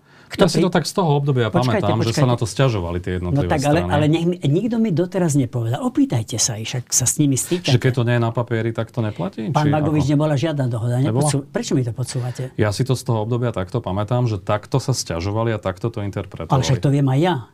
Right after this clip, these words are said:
Speaker 1: Ale to je čistý švindel.
Speaker 2: Čiže oni si vymýšľajú, že to tak nebolo,
Speaker 1: Je
Speaker 2: hej?
Speaker 1: to čistý švindel.
Speaker 2: Hm.
Speaker 1: Neviem, čo, čo robia. Nie, nie tak dávno som sa stretol s Františkom Mikloškom na čaji.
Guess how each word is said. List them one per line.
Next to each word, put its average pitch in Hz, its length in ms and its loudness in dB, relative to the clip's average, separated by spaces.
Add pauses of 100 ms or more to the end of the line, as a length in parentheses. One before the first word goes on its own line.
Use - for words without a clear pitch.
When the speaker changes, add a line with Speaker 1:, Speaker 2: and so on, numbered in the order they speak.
(320)
Speaker 1:
Ale 127 240 2
to - 80 -2
je 123 160 0
čistý 135 240 0
švindel. 170 720 0
Speaker 2:
Čiže 120 160 2
oni 127 160 2
si 120 160 -2
vymýšľajú, 92 480 -4
že 90 80 -2
to 90 80 -6
tak 98 160 0
nebolo, 85 400 -4
Speaker 1:
Je 135 80 4
Speaker 2:
hej? 123 80 -4
Speaker 1:
to 139 80 2
čistý 170 480 0
švindel. 151 480 2
Speaker 2:
Hm. - 20 4
Speaker 1:
Neviem, 175 300 4
čo, 139 240 -2
čo 135 160 -2
robia. 123 320 -2
Nie, 156 320 0
nie 254 240 -2
tak 185 160 0
dávno 190 240 -2
som 190 160 -2
sa 165 160 0
stretol 175 400 -2
s - 160 -10
Františkom 147 480 -2
Mikloškom 120 560 -2
na 123 160 0
čaji. 104 400 -10